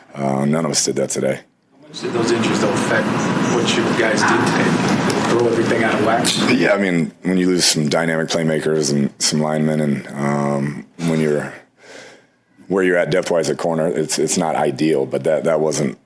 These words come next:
Speaker 1: why we played so poorly. I mean, we just came out and, like I said, got out coached, got outplayed, and, and didn't execute like,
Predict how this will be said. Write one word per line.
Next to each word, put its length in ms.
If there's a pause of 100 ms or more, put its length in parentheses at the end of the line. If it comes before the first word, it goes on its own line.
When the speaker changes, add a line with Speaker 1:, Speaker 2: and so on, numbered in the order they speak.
Speaker 1:
why 280
we 180
played 340
so 120
poorly. 340
I 40
mean, 120
we 100
just 200
came 180
out 200
and, 260
like 120
I 60
said, 240
got 160
out 140
coached, 260
got 100
outplayed, 440
and, 120
and 220
didn't 180
execute 560
like, 420